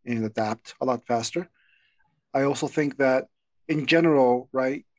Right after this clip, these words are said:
uh, with the way technology has taken over our lives, every, every platform, every tool, everything that you use,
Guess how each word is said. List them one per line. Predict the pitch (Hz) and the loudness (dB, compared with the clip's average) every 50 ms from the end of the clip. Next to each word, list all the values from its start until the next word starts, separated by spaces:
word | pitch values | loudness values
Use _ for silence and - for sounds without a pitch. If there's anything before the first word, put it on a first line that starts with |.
| - | -6
uh, | 147 139 135 127 123 - - - | -4 -4 -2 -2 -2 -4 -4 -6
with | 143 131 - - | -10 -10 -8 -6
the | 131 | -4
way | 139 139 | -2 -2
technology | 135 143 123 127 135 135 135 127 123 123 | -2 -2 -2 0 0 0 0 0 -2 -2
has | 123 123 120 - | -2 -2 -2 -2
taken | - 139 131 131 127 | -4 -4 -2 -2 -2
over | 131 123 117 127 120 | 0 0 0 0 0
our | 113 110 | 0 2
lives, | 110 117 131 143 143 127 120 120 120 117 - - - _ _ _ _ _ _ _ _ _ _ _ _ _ _ _ _ - - | 2 2 4 4 4 2 0 -2 -6 -10 -12 -12 -14 _ _ _ _ _ _ _ _ _ _ _ _ _ _ _ _ 0 0
every, | 196 185 175 214 208 208 196 | 2 2 4 4 4 4 4
every | 180 170 180 202 202 | 4 4 4 2 0
platform, | - 185 170 170 170 - 175 170 165 156 | 2 4 4 4 2 2 0 0 2 2
every | 147 151 180 170 | 0 -2 -6 -8
tool, | - - 165 160 156 156 | -6 -2 0 2 2 2
everything | 147 139 151 160 - 165 165 | 2 2 0 -4 -4 -4 -4
that | 165 165 | -4 -4
you | 156 147 | -4 -4
use, | 139 135 135 131 131 131 131 131 135 131 - - | -2 2 2 4 4 4 2 2 0 -2 -4 -8